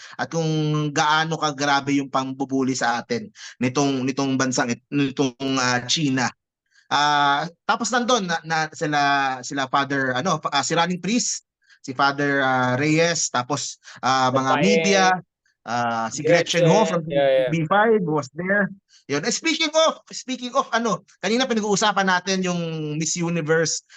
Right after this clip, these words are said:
Speaker 1: and yung beauty and ano. Eh, ano, ah, nakita ko, first time ko makita in person.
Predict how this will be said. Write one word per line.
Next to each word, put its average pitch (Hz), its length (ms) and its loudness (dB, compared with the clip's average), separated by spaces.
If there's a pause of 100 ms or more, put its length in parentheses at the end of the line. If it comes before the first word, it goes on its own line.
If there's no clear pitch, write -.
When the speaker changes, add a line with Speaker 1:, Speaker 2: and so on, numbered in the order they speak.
(120)
Speaker 1:
and 143 80 -4
yung 151 160 0
beauty 151 480 2
and 139 80 -2
ano. 131 320 -2 (240)
Eh, 214 320 2
ano, 202 400 0 (240)
ah, 170 720 4
nakita 220 320 -2
ko, 220 80 0 (320)
first 220 200 0
time 220 120 0
ko 202 80 -2
makita 196 400 0
in 185 80 -2
person. 165 560 0